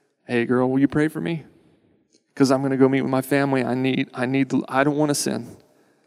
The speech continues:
I'm gonna get ahead of that," right? I've had guys text me, I've texted guys, "Hey, look, this is a, this is a season that's difficult for me. Will you pray for me so that I don't sin?" What if we just confessed our temptations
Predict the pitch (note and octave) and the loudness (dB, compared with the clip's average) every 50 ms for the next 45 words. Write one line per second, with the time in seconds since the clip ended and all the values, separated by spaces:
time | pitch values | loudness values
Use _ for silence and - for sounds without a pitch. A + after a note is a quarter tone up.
0 | _ _ _ _ _ _ _ - C#3 C#3 C#3 C#3+ C3+ C3+ C3 B2+ C3 B2+ B2 - | _ _ _ _ _ _ _ -10 -4 -2 -2 0 0 -2 -2 -2 0 -2 0 0
1 | - G1+ G1+ G1+ - - - - - _ _ _ - - - B2+ D#3 E3+ - - | -2 -4 -4 -6 -8 -14 -20 -20 -20 _ _ _ -10 0 2 2 2 2 0 -6
2 | - - - _ _ _ _ _ _ _ _ _ _ _ _ _ _ _ _ _ | -16 -20 -20 _ _ _ _ _ _ _ _ _ _ _ _ _ _ _ _ _
3 | _ - - C#3+ C#3 - D3 D3+ D3+ C3+ A#2+ - - _ _ _ _ _ D3 C3+ | _ -6 -4 -2 0 2 4 4 2 2 -2 -8 -18 _ _ _ _ _ -2 0
4 | C#3+ C#3 D3 D3+ - - - D#3+ D3+ - - D#3 D#3 D#3 D3+ C3+ C#3+ D3 - D#3 | 2 2 2 0 -2 -4 -4 -4 -4 -4 -2 0 2 2 2 2 0 0 -2 -2
5 | D3 - - D3+ C#3 D3+ C#3+ C#3+ C#3 - D3 C#3+ C#3 C#3 C#3+ C3+ - - G2+ C3 | -2 -2 -2 0 2 2 2 2 0 0 -2 -2 0 2 2 0 0 -4 -6 -6
6 | - - - D3 C3+ - - - - C3+ C#3 C#3+ D3 D3 C3+ - D#3+ F3 E3+ D3+ | -4 0 0 0 0 0 -4 -12 -8 -8 -6 -6 -4 -4 -2 -2 -2 -2 0 -2
7 | B2+ G#2+ - - - _ _ - - - _ _ _ B2 A#2+ - C#3 D3+ D#3+ - | -4 -4 -6 -10 -18 _ _ -20 -20 -20 _ _ _ -4 -4 2 2 2 2 2
8 | D#3 - C#3 B2+ - - B2+ B2 A2+ G#2 G#2+ - - - _ _ _ _ _ _ | 0 0 -2 -2 -2 -4 -6 -6 -6 -6 -6 -10 -16 -20 _ _ _ _ _ _
9 | _ _ _ _ _ _ _ _ _ _ _ - C3 C#3+ - - D#3 E3+ E3+ - | _ _ _ _ _ _ _ _ _ _ _ 2 2 2 2 2 0 0 0 -2
10 | C#3+ C3+ B2+ A2+ A#2 - - D3 D3+ D#3 D#3+ D#3 D#3 D#3+ D#3 D#3 D3+ D3+ E3 A#3 | -4 -4 -4 -4 -4 -2 0 0 2 2 2 2 2 -2 -4 0 0 0 0 0
11 | C4+ - - - D3 A#2+ A#2 A2+ A2 G#2+ - _ - - _ - D#3+ A3 B3 C4+ | -2 -4 -6 -6 -4 -4 -6 -6 -10 -12 -16 _ -20 -20 _ 2 4 4 4 2
12 | C4+ A#3 A3 B3 - - - G#3 F#3+ - - G#3 G#3+ G#3 - - - - - - | 0 0 2 0 0 0 -2 -2 -2 0 0 0 0 0 -2 -6 -10 -14 -16 -20
13 | _ _ _ _ _ - D3 D3 - - D3 C3 - F3 G3+ - - - - - | _ _ _ _ _ 2 4 4 4 2 2 2 2 2 2 -2 -6 -8 -10 -12
14 | - - - - | -12 -12 -14 -14